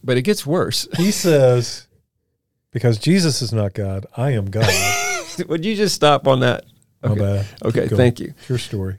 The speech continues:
Speaker 2: I
Speaker 1: So, uh,
Speaker 2: apologize.
Speaker 1: he goes, "Well, yeah, you know, you get five percent or whatever that turned out to be." And, um, I said, "Well, hold on a minute.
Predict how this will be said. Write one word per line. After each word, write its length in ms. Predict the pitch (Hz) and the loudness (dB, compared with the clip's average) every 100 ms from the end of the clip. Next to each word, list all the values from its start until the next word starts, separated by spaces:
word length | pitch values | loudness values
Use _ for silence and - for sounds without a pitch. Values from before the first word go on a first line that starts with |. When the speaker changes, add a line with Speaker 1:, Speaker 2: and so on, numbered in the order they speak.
| - | -10
Speaker 2:
I 40 | 117 | -4
Speaker 1:
So, 320 | 131 160 156 | 0 4 4
uh, 120 | 151 | 4
Speaker 2:
apologize. 240 | 104 104 - _ - | 2 -6 -14 _ -10
Speaker 1:
he 100 | 165 | -4
goes, 160 | 160 165 | -4 -2
"Well, 100 | 208 | 0
yeah, 220 | 226 170 | 2 2
you 180 | 175 208 | 2 2
know, 180 | 156 156 | 2 2
you 160 | 175 | 0
get 200 | 202 214 - - - 160 | -2 -2 -4 -18 -20 -12
five 280 | - 165 156 | -4 -2 -2
percent 400 | 131 - 127 139 | -2 -2 0 0
or 60 | |
whatever 380 | 120 131 117 101 | 0 0 0 0
that 320 | 110 113 - | -2 -4 -4
turned 220 | - 120 | 0 2
out 140 | 117 110 | 4 2
to 60 | 113 | 2
be." 280 | 120 123 123 - - - - _ - | 2 2 0 -10 -20 -20 -20 _ 0
And, 240 | 143 135 | 4 6
um, 240 | 127 113 - _ _ _ _ | 4 2 -2 _ _ _ _
I 80 | 139 | -4
said, 140 | 131 131 | 0 2
"Well, 180 | 135 131 | 2 2
hold 200 | 247 220 | 2 0
on 160 | 226 | 0
a 40 | 139 | -2
minute. 320 | - - - | -4 -10 -16